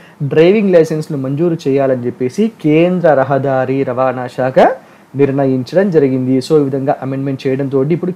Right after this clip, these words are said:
కేవలం సంపూ-, అంటే పూర్తి అంధత్వం ఉన్నటువంటి వారికి మాత్రమే డ్రైవింగ్ లైసెన్స్లు ఇవ్వరన్నమాట. So ఈ ఫారం ఏ, ఫారం వన్ and ఫారం వన్ ఏ ఈ రెండిటికి amendments చేయడంతో ఈ విధంగా పాక్షికంగా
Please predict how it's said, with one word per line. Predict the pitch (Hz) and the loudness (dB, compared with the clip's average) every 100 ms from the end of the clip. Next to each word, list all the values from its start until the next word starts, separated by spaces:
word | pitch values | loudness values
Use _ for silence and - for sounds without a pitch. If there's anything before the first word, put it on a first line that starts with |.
| - | 0
కేవలం | 185 196 262 415 - - _ 175 | 4 4 4 2 -12 -20 _ -2
సంపూ-, | 175 208 208 175 | -2 0 0 0
అంటే | 185 - | -2 -2
పూర్తి | 180 226 226 226 165 | -2 0 -2 -2 0
అంధత్వం | 165 170 175 165 | 2 2 0 -4
ఉన్నటువంటి | 160 156 151 147 | -4 -6 -6 0
వారికి | 147 151 143 | 0 -2 -2
మాత్రమే | 143 - 175 320 440 - 143 | -2 -2 -2 -2 -4 -6 0
డ్రైవింగ్ | 143 147 143 | 2 2 2
లైసెన్స్లు | 135 135 139 262 | 0 -2 -2 0
ఇవ్వరన్నమాట. | 165 135 117 113 110 120 120 - | 0 0 -2 -8 -6 -6 -6 -4
So | 208 160 | -2 0
ఈ | 143 156 | 0 2
ఫారం | 135 143 147 165 | 2 0 0 2
ఏ, | 226 466 - - - | 2 2 -8 -8 2
ఫారం | 139 143 139 | 4 4 2
వన్ | 185 269 | 0 0
and | 220 202 | -4 2
ఫారం | 160 165 165 | 2 4 0
వన్ | 156 | 0
ఏ | 151 135 - 139 | 0 0 -2 -2
ఈ | 147 | 0
రెండిటికి | 151 147 240 440 - - - | -2 0 0 0 -4 -18 -4
amendments | 160 165 160 156 143 | 0 2 2 0 0
చేయడంతో | 131 123 135 131 202 392 - - | 0 -2 -2 2 2 0 -4 -6
ఈ | 147 | -2
విధంగా | 139 135 127 127 147 | 0 0 0 -2 -2
పాక్షికంగా | 143 - 170 160 160 | -4 -4 -2 2 2